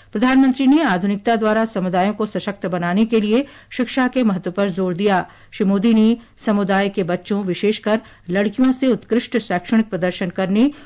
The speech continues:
और सुदृढ़ समाज के लिए योगदान देने का आह्वान किया। उन्होंने भरवाड़ समुदाय के सेवा समर्पण, प्रकृति प्रेम और गो रक्षा प्रतिबद्धता की सराहना की। छत्तीसगढ़ में कल हुई दो अलग-अलग मुठभेड़ में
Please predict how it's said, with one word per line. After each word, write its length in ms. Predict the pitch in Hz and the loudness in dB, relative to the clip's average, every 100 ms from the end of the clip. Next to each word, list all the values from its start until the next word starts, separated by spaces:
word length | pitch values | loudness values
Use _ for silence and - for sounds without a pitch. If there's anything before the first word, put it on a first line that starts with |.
| - | -6
और 100 | 202 | -6
सुदृढ़ 400 | 202 220 202 269 | -2 -2 0 0
समाज 420 | 240 190 190 208 | -2 -2 -2 -2
के 140 | - 220 | 0 0
लिए 300 | 196 214 247 - - | 2 0 -2 -8 -10
योगदान 540 | 175 208 185 208 208 185 | -2 -2 0 -2 -2 0
देने 260 | 175 180 | -2 -2
का 120 | 175 190 | -2 -2
आह्वान 320 | 190 175 175 | 0 -2 -2
किया। 360 | - 208 185 - - - 240 | -2 0 0 -4 -20 -6 0
उन्होंने 380 | 254 269 285 | 4 4 4
भरवाड़ 440 | 269 196 185 196 220 | 2 0 0 0 0
समुदाय 460 | 226 185 180 190 | -2 -4 0 -2
के 160 | 196 220 | 0 -4
सेवा 360 | 214 190 185 175 | -2 -4 -2 -4
समर्पण, 560 | - 180 196 208 214 | -4 -4 -2 -2 -2
प्रकृति 720 | 254 - - 202 196 202 190 | -2 -8 -10 -6 -4 -4 -4
प्रेम 400 | 180 202 208 247 254 - - | -4 0 2 2 0 -6 -4
और 200 | 190 160 | -2 0
गो 160 | 214 | 2
रक्षा 340 | 240 185 - 185 | 2 0 -2 -4
प्रतिबद्धता 680 | 185 170 170 180 208 196 170 | -2 -6 -4 -4 -4 -2 -4
की 300 | - 175 180 | -4 -6 -6
सराहना 520 | - 185 160 170 170 | -6 -6 -6 -8 -10
की। 420 | - 202 175 - - - - - | -8 -8 -8 -12 -20 -20 -20 -6
छत्तीसगढ़ 540 | 262 262 320 311 311 311 | -2 2 2 2 2 2
में 160 | 349 | 0
कल 200 | 359 220 | 0 0
हुई 180 | 202 233 | 0 0
दो 120 | 185 | 0
अलग-अलग 600 | 220 185 190 202 208 214 | 0 0 -2 0 0 0
मुठभेड़ 440 | 196 170 160 196 208 | 0 -2 -2 0 2
में 200 | 214 | 2